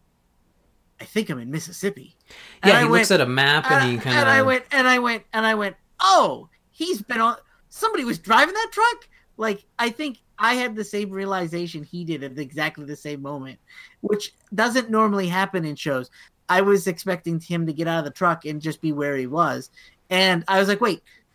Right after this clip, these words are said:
Speaker 1: I don't remember there being a truck stop where he was. He would have went and hid in the truck stop, not the back of the truck." And it was like, "Oh,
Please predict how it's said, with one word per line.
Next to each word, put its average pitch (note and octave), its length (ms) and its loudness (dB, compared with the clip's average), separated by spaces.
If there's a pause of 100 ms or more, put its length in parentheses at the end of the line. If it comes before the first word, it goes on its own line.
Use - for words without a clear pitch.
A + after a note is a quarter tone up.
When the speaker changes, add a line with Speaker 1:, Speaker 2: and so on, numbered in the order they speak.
Speaker 1:
I A3+ 100 4
don't D4+ 180 0
remember C4 320 0
there A#3+ 140 2
being F3 220 0
a D3 40 -6
truck - 280 -6
stop D3+ 360 -2
where D#3 240 -2
he C#3 160 -8
was. C#3 360 -4
He G3+ 140 -8
would A3+ 140 -2
have A3+ 80 -2
went A3+ 160 -4
and G#3 100 -4
hid G#3+ 180 -2
in G#3+ 80 -2
the F#3+ 60 -4
truck C4 280 -2
stop, C3 420 -2 (400)
not F#3+ 180 -2
the - 80 0
back G#3+ 300 0
of F#3 100 2
the F3 60 -2
truck." A3 380 0
And D#3+ 120 -4
it D#3+ 100 -4
was E3 120 -2
like, F3 180 -4 (420)
"Oh, B3+ 360 6